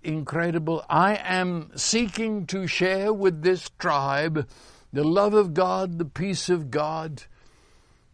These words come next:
the, the reality of Jesus, and I have to speak a sentence, and the Zulu, who understands it,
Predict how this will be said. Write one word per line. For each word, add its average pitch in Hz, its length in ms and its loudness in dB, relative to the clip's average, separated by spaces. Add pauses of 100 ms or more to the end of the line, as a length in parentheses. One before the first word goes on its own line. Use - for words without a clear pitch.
(260)
the, 160 240 4
the 165 220 2
reality 196 880 4
of 165 180 2
Jesus, 190 840 -2 (2000)
and 151 160 2
I 165 140 6
have 185 300 4
to 180 160 -2
speak - 800 -2 (800)
a 180 100 4
sentence, 214 1040 -2 (1000)
and 175 220 2
the 165 140 8
Zulu, 185 880 2 (100)
who 147 200 2
understands 180 800 2
it, 160 340 -2